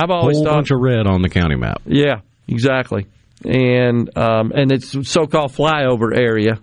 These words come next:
Speaker 1: is what you hear the Democrats. So it's just that the coasts are primarily blue, with a little bit of pockets in the Midwest.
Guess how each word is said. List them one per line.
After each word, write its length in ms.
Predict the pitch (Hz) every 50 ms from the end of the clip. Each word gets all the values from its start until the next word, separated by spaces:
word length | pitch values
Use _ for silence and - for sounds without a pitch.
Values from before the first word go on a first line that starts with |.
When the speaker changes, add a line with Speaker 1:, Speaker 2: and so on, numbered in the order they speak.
| _ -
Speaker 1:
is 220 | 110 110 101 104
what 180 | 117 113 107 -
you 60 | 117
hear 180 | 117 123 123 117
the 80 | 113
Democrats. 600 | 110 107 127 127 123 117 - - 123 120 117 - -
So 220 | 143 143 139 - - - - - - - -
it's 200 | - 135 - -
just 280 | - 165 170 165 -
that 100 | - 160
the 80 | - 160
coasts 720 | - - - - 214 240 220 180 156 - - - - - _ _ _ _ _ _ _ -
are 100 | - 135
primarily 520 | 127 151 139 135 135 143 147 156 170 185
blue, 440 | 170 143 151 165 160 160 165 180 208 - - _ _ _ _ _ _ _ _ _ _ _ _ _ _ _ _ _
with 220 | - 117 131 123 -
a 60 | 143
little 200 | 143 147 151 151
bit 140 | 143 151 143
of 80 | 123
pockets 360 | - 160 147 147 147 147 135 -
in 80 | 143
the 60 | 139
Midwest. 760 | 135 143 147 147 135 135 139 143 139 139 139 143 143 - -